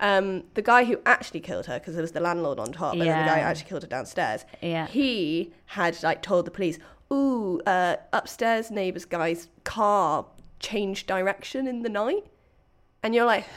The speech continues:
Speaker 1: "Who
Speaker 2: Who
Speaker 1: notices
Speaker 2: notices?
Speaker 1: that?"
Speaker 2: Yeah.
Speaker 1: So maybe Dorothy's
Speaker 2: In
Speaker 1: the
Speaker 2: on it.
Speaker 1: killer.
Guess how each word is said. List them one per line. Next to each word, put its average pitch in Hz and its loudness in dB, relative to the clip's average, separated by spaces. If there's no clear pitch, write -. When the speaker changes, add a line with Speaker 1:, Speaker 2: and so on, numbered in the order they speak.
Speaker 1:
"Who 302 6
Speaker 2:
Who 262 6
Speaker 1:
notices 175 6
Speaker 2:
notices? 151 2
Speaker 1:
that?" 175 8
Speaker 2:
Yeah. 165 4
Speaker 1:
So 240 -2
maybe 254 2
Dorothy's 190 2
Speaker 2:
In 185 2
Speaker 1:
the 180 6
Speaker 2:
on 156 2
it. 160 0
Speaker 1:
killer. 127 2